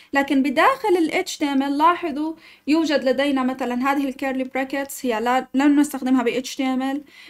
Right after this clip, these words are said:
فسنلاحظ أن بداخل هنا الريندر، آه، عفوًا، بداخل ال return هنا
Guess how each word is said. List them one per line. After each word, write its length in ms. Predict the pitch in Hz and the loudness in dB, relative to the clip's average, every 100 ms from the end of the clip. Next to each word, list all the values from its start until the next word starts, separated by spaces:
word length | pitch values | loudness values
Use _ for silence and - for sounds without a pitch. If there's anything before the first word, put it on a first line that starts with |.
| - | -14
فسنلاحظ 1800 | - 269 269 277 - _ _ _ _ - - 359 370 415 523 381 370 330 - | -2 0 0 -2 -8 _ _ _ _ -8 -2 0 4 4 4 2 -2 -2 0
أن 520 | 269 262 240 269 302 | 4 4 2 -2 -4
بداخل 760 | 226 247 226 302 440 466 381 311 | -6 -6 -2 2 2 0 -4 2
هنا 320 | 302 285 - | 2 2 0
الريندر، 600 | 240 262 262 240 226 247 _ _ _ _ | -2 2 2 2 -2 -6 _ _ _ _
آه، 340 | 226 220 214 208 | -2 -2 -2 -4
عفوًا، 280 | 247 269 247 | -2 0 0
بداخل 440 | 240 311 320 247 | 0 -2 -2 -2
ال 220 | 226 240 | -2 -2
return 420 | 240 320 440 370 | -2 0 2 2
هنا 380 | 254 233 220 269 | 0 -2 -4 -6